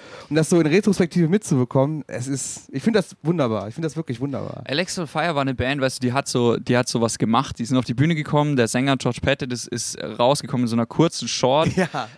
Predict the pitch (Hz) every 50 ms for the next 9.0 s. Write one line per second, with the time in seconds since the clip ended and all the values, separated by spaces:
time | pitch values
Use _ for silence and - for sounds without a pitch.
0 | 127 120 131 127 - - 151 160 170 151 - 147 143 139 139 143 147 143 139 135
1 | 131 127 131 127 123 123 - - 117 110 123 139 156 151 123 131 131 135 127 135
2 | 123 117 113 - - 123 135 - - 143 131 123 127 120 123 117 113 110 - -
3 | - 143 139 - - - 156 135 135 131 143 147 - 139 123 117 113 113 - -
4 | 123 135 127 - - - 156 - - 131 - - 127 120 110 117 110 104 101 113
5 | 110 110 117 123 - - - - - - - _ - - - - _ - - 113
6 | 110 104 104 - 120 113 - 131 131 123 120 113 - - 120 113 110 - 131 139
7 | 135 - - 127 113 110 104 104 101 95 - - - - 120 113 113 113 - -
8 | - 131 120 123 123 - - 131 - 139 139 - - - 139 143 139 156 143 135